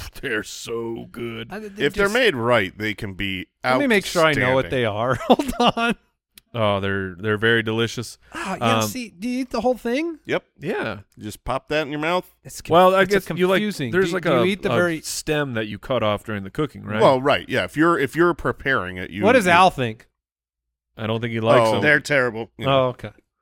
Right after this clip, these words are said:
Speaker 2: All right.
Speaker 1: Uh, speaking of, of owl, what you just wrote in there, <laughs> that's actually my second pick.
Speaker 2: <gasps>
Speaker 1: It, it is
Speaker 2: Don't.
Speaker 1: cabbage.
Speaker 2: Oh, okay.
Speaker 1: <laughs> No.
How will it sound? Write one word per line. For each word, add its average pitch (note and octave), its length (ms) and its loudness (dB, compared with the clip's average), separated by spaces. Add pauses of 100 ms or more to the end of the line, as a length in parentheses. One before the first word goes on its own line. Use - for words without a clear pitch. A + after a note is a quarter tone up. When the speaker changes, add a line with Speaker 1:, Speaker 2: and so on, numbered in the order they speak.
(180)
Speaker 2:
All A2 60 -16
right. F#2+ 220 -14 (140)
Speaker 1:
Uh, A#2 220 4
speaking D#3+ 400 -2
of, C3 240 2
of A#2 300 2
owl, B2+ 500 2
what B2 180 -2
you C3 80 -2
just B2+ 200 -2
wrote C3 240 4
in C#3 100 0
there, C#3+ 80 0
<laughs> - 60 -16
that's D3+ 220 0
actually E3+ 320 0
my C#3+ 140 0
second C3+ 420 -6
pick. A#2 300 -2 (140)
Speaker 2:
<gasps> A3 320 -14
Speaker 1:
It, C3+ 240 2
it E3 160 2
is D3+ 200 4
Speaker 2:
Don't. D#3+ 260 -4 (120)
Speaker 1:
cabbage. D3 720 2
Speaker 2:
Oh, D3+ 500 4
okay. G#3 400 4
Speaker 1:
<laughs> F3+ 40 -10
No. F3 120 4